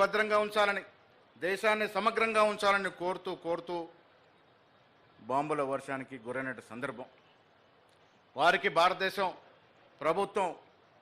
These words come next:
భారతరత్నతో సత్కరించుకుంది. ఆహా, మహానుభావుడు మాలాంటి ఎంతోమంది యువకులకి రాజకీయంగా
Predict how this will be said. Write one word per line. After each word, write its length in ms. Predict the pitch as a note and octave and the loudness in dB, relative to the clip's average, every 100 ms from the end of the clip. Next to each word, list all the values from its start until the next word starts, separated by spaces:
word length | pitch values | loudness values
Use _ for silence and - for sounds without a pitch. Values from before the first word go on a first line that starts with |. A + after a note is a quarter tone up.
| A2 G#2+ | -12 0
భారతరత్నతో 800 | C#3 E3+ F3+ F3 D#3+ D#3 D#3 D#3 C#3+ B2 | 2 4 2 0 -4 -2 -6 -6 -8 -12
సత్కరించుకుంది. 640 | - C#3+ C3+ - B2+ A#2+ - _ _ _ - - _ - | -10 -8 -8 -10 -14 -14 -20 _ _ _ -20 -20 _ -4
ఆహా, 160 | C3 D#3 | 2 4
మహానుభావుడు 640 | D#3 F3+ G#3 G#3 G3+ G#3 F#3+ - - _ _ _ _ _ _ _ | 6 6 6 6 6 6 2 -4 -20 _ _ _ _ _ _ _
మాలాంటి 540 | C3 D#3+ G3 G3 G3 F#3+ F3 - D3+ | 2 4 6 4 2 0 -2 -8 -6
ఎంతోమంది 420 | E3 F3+ F3+ D#3+ | 0 0 0 0
యువకులకి 480 | D#3+ E3 F3 E3 E3 D3 - _ _ _ _ - A#2 | 0 2 0 -2 -4 -8 -16 _ _ _ _ -16 -2
రాజకీయంగా 600 | B2+ D#3 E3+ D#3+ E3 D3 | 2 2 0 -4 -2 -2